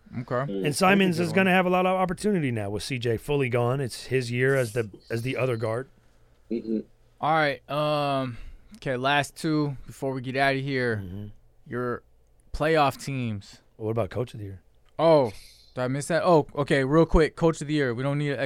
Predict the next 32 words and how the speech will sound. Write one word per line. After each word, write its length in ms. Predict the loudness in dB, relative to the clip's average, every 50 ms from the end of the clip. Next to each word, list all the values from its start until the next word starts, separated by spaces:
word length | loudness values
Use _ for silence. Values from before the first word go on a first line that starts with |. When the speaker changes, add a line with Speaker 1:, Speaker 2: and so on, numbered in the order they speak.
| -4 2
Speaker 3:
I 120 | 4 6 8
went 160 | 8 8 6
Speaker 1:
explanation. 220 | 4 0 -4 -14 -16 _ _ _ _ _ _ _ _ _
Speaker 3:
what 160 | -4 -4 -2
the 80 | -2 -4
kid 340 | -6 0 2 2 2 2 2
did. 320 | 0 -2 -2 -2 -4 -8 -12 -20 _ _ _ _ _ _ _ _
Speaker 1:
J 220 | -6 -4 -2 -2 -2
Kidd? 320 | -2 0 0 0 -2 -4 -8 -16
Speaker 3:
Yeah. 440 | -14 -10 -6 -4 -2 -2 -4 -4 -8 -12 -18 -18 -16
Speaker 4:
Mm, 200 | -14 -14 -12 -14
that's 160 | -14 -14 -14
a 20 |
good 140 | -12 -12 -10
one. 220 | -10 -10 -12 -14 -18 -20 _ _ -8
I 60 | -6
went 160 | -6 -6 -6
Taylor 240 | -8 -6 -6 -6 -6
Jenkins. 640 | -6 -6 -8 -8 -8 -8 -10 -10 -10 -12 -16 -20 -20 -20 -20 -20 -20 -20 -20 -20 -20 -20 -20 -16 -16
Speaker 3:
Okay. 360 | -14 -12 -10 -10 -10 -10 -12 -16 -20 -18 _ -8
Speaker 2:
Okay. 160 | -8 -8 -8 -12 _ _ _ _ -10 -4
I 80 | -2
went 220 | 0 0 0 0 0
Ty 200 | 0 2 2 4
Lue. 300 | 4 6 4 4 2 -2 _ -6
Speaker 1:
I 140 | -4 -2 0
went 200 | 0 0 -2 -2
Ty 180 | -2 -2 -2 -2
Lue, 300 | -2 -4 -4 -6 -6 -8 -10 -16 _ _ _ -20 -18
Speaker 3:
Mm. 160 | -16 -14 -12
Speaker 1:
obviously. 580 | -10 -10 -10 -8 -10 -10 -10 -12 -12 -10 -10 -8
Speaker 4:
Oh. 220 | -10 -10 -12 -16